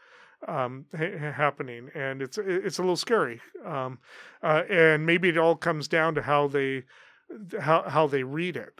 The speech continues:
I mean, um, in Texas, you know, it, it goes from district to district too as to how, how, how they, um, are interpreting their law against critical race theory. What constitutes critical race theory?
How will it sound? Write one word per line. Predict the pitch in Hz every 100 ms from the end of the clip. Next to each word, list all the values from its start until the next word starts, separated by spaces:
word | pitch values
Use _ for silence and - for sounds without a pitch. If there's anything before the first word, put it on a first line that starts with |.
| -
I | 143 131
mean, | 131 131 139
um, | 135 131 131 131 -
in | 156
Texas, | 147 180 170 - 135 127 - 180
you |
know, | 135 139
it, | 135 190
it | 156 -
goes | 143 143
from | 156
district | 139 139 - 147
to | 160
district | 135 139 - 135 -
too | 247 214
as | -
to | 117
how, | 127 135 131 - - - - -
how, | 151
how | 160 143 143 135
they, | 135 135 131 131 135
um, | 135 135 135 139
are | 185 139
interpreting | 135 - 165 180 151 139 135 139 170 190
their | 127 147 151 147 139
law | 143 143 143 143 131 - -
against | 156 135 139 - -
critical | 151 139 - 135
race | 131 135 -
theory. | 147 131 117
What | 123 -
constitutes | 147 135 - 143 - 135 -
critical | 147 135 135 143
race | 135 135 -
theory? | 170 165 156 147